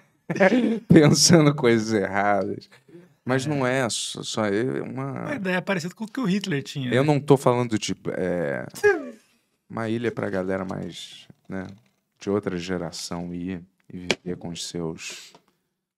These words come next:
Speaker 1: pessoas que
Speaker 2: Entendi,
Speaker 1: pensam,
Speaker 2: cara. Tá se sentindo
Speaker 1: né?
Speaker 2: deslocado do mundo moderno, né?
Speaker 1: É, eu tô perdido no tempo, como um viajante temporal que ficou perdido numa era que não é sua.
Speaker 2: Sim,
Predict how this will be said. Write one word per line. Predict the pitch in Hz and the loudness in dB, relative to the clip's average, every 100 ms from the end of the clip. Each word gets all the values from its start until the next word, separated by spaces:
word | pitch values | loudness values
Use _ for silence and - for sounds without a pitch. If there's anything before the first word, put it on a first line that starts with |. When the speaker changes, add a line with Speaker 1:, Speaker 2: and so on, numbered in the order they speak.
| _ _ _ _ _ _ _ _ _ - | _ _ _ _ _ _ _ _ _ -10
Speaker 1:
pessoas | 85 - 95 - | -6 -2 -2 -2
que | 160 | 0
Speaker 2:
Entendi, | 135 95 | 2 4
Speaker 1:
pensam, | 127 131 | 2 2
Speaker 2:
cara. | 117 87 | 2 4
Tá | 143 | 2
se | - | 2
sentindo | 151 170 156 | -2 0 0
Speaker 1:
né? | |
Speaker 2:
deslocado | 139 143 143 139 143 131 | 0 4 2 4 2 2
do | 123 | 0
mundo | 120 123 117 | -2 -2 -2
moderno, | 117 107 107 104 101 | -2 -2 -4 -6 -6
né? | 104 107 | -8 -10
Speaker 1:
É, | 101 117 | -6 -6
eu | |
tô | 113 | -4
perdido | 120 131 101 92 117 113 | -2 0 0 0 -4 -4
no | 92 | -8
tempo, | - 90 90 - | -6 -6 -6 -8
como | 101 | -8
um | 107 | -6
viajante | 104 107 98 101 104 - | 0 2 2 0 -4 -6
temporal | 95 85 92 90 90 | -8 -6 -4 -4 -6
que | - | -8
ficou | - 101 | -8 -4
perdido | 98 87 90 90 | -2 -2 -4 -6
numa | 90 87 90 90 | -8 -12 -16 -18
era | 92 90 | -12 -10
que | 92 | -8
não | 92 | -10
é | |
sua. | 90 - 95 90 85 _ _ _ - _ _ _ _ _ _ _ _ _ _ | -8 -8 -8 -8 -10 _ _ _ -20 _ _ _ _ _ _ _ _ _ _
Speaker 2:
Sim, | - - 196 | -20 -12 -12